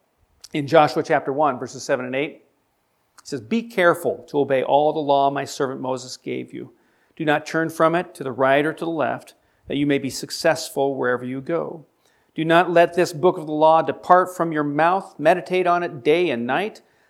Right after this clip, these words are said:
so that you may be careful to do everything written in it. Then you will be prosperous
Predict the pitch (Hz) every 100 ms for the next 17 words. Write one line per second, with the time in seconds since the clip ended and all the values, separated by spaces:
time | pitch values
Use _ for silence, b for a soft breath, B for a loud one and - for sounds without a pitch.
0 | _ - 139 135 151 143 135 127 - -
1 | 208 - 190 156 135 131 - 190 202 190
2 | 196 185 143 160 190 190 190 - 135 -
3 | - - B B B B B 147 170 165
4 | 156 160 - - 165 - - 135 104 -
5 | - -